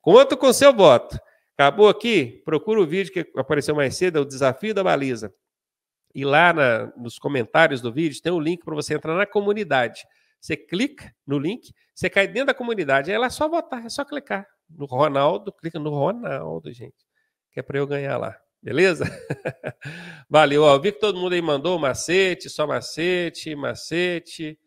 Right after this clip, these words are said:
beleza? A maioria tá pedindo macete, tem gente pedindo as anuláveis, eu acho uma boa também. Tá? Então, pra próxima semana, acho que vem a do macete, que foi o que a maioria aí pediu. Depois eu olho com calma aqui, ó, tô vendo anulável, anulável, tem bastante gente pedindo as anuláveis aí.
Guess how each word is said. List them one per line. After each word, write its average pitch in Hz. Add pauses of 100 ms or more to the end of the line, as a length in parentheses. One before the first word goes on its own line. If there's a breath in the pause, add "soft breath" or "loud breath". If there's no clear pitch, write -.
(340)
beleza? 156
A 151
maioria 190
tá 220
pedindo 196
macete, 165
tem 170
gente 190
pedindo 202
as 185
anuláveis, 160
eu 117
acho 135
uma 165
boa 160
também. 117 (840)
Tá? 135
Então, 160
pra 180
próxima 190
semana, 175 (200)
acho -
que 165
vem 170
a 170
do 180
macete, 143
que -
foi 147
o 143
que -
a 135
maioria 135
aí 135
pediu. 107
Depois 190
eu 185
olho 165
com 156
calma 123
aqui, 143
ó, 110
tô -
vendo 120
anulável, 156
anulável, 143
tem 202
bastante 175
gente 175
pedindo 175
as 160
anuláveis 127
aí. -